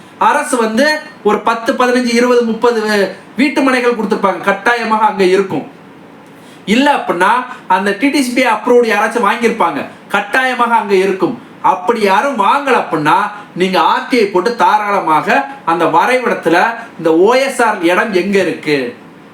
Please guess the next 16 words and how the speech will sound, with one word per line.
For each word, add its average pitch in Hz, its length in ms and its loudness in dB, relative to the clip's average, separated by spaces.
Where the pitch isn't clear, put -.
இந்த 226 160 2
சுவாச 277 540 0
பகுதி 240 260 0
எங்க 214 240 2
இருக்கு, 170 560 0
அது 254 220 0
யாரு 226 280 2
ஆக்கிரமிப்பு 240 580 0
பண்ணிருக்கா 196 260 0
என்பதை 185 380 0
நீங்க 202 220 0
ஆர் 208 240 0
டி 202 120 4
ஐல 220 140 -2
கேட்டு 196 240 -2
தெரிஞ்சுக்கலாம். 147 640 -4